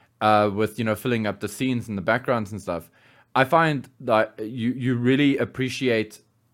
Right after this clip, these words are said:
having more than one of the same figure when you wanna do a kind of a shot. Y-, you know, you wanna have a shot of, like, like, I did it quite a bit when I got my Alley Vipers, but just trying to take a photograph and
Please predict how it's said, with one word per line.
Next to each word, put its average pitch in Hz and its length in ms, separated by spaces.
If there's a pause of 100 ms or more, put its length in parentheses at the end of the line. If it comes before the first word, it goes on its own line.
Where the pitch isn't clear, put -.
(200)
having 127 400
more 113 320
than 107 320
one 110 220
of 98 80
the 104 60
same 104 260
figure 107 440 (360)
when 120 500
you 110 120
wanna 120 280
do 113 400
a 104 60
kind 127 260
of 107 100
a 104 40
shot. 101 480 (400)
Y-, 131 80
you 135 180
know, 131 80
you 113 160
wanna 117 160
have 120 140
a 117 40
shot 120 260
of, 101 120
like, 98 320 (380)
like, 113 240
I 131 120
did 127 200
it 113 200
quite 120 180
a 113 40
bit 117 160
when 101 140
I 101 60
got 113 160
my 123 180
Alley 101 180
Vipers, 92 420
but 107 200 (880)
just 170 220 (540)
trying 170 220
to 180 80
take 170 220
a - 20
photograph 127 640 (100)
and 110 400